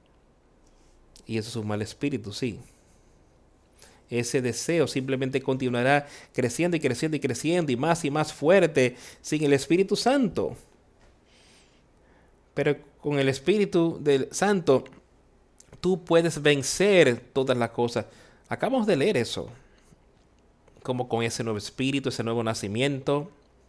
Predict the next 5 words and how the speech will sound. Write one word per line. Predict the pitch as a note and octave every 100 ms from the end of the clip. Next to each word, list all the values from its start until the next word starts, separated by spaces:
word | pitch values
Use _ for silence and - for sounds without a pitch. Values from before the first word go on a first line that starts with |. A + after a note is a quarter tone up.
| _ _ _ _ _ _ _ _ - - - -
ese | B2+ B2+ C3+
consolador, | C3 A2 - A2 F#2+ G2 C3 A2 D#2+ - _ _ _ - - _ -
podemos | G2 G#2 B2+ C#3 C3 C3 C3 - -
vencer. | G2+ G#2+ G2+ F#2+ - - G#2+ D#2 - - _ _ _ _ _ _ _ _ _ _ _ _ _ _ _ _ _ _ _ _ _ _ _ _ _ _ _ _ _ _ -
Pero, | B2 B2+ A#2+ A2+